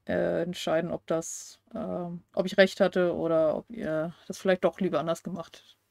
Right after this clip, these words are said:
haben wollen würdet. Also erstmal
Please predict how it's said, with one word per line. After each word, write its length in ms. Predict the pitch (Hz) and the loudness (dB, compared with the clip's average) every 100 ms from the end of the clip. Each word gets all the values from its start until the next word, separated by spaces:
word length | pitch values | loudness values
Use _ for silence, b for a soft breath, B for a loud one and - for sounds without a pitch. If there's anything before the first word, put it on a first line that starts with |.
| _ - | _ -10
haben 360 | 170 160 160 160 _ _ - | -4 -2 -4 -14 _ _ -8
wollen 400 | 160 160 180 - - | -6 -4 -6 -10 -6
würdet. 480 | 175 170 160 180 - _ _ B B B B B B B B B _ _ _ _ _ _ _ _ _ _ - | 0 2 2 -2 -8 _ _ B B B B B B B B B _ _ _ _ _ _ _ _ _ _ 2
Also 380 | 233 233 202 180 | 12 12 12 12
erstmal 560 | 285 - 311 302 302 | 2 2 0 2 0